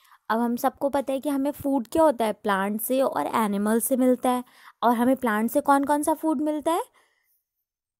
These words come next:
वेजिटेबल, फ्रूट, सीरियल्स, ये सारे क्या हैं, हमें प्लांट से मिलते हैं।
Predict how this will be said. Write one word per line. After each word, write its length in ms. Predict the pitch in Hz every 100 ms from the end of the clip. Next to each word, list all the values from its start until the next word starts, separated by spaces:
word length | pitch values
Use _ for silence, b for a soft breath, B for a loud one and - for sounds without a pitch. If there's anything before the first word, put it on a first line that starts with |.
| _ _ _ _ -
वेजिटेबल, 960 | 196 190 196 202 208 185 208 220 220
फ्रूट, 680 | - - 233 226 226 233 202
सीरियल्स, 840 | - 247 233 226 233 233 240 - b b -
ये 100 | 254
सारे 300 | 302 277 294
क्या 160 | 339
हैं, 220 | 339 466 415
हमें 280 | 320 359 587 _
प्लांट 360 | 302 254 262 262
से 180 | - 285
मिलते 380 | 254 214 185 202
हैं। 260 | 180 175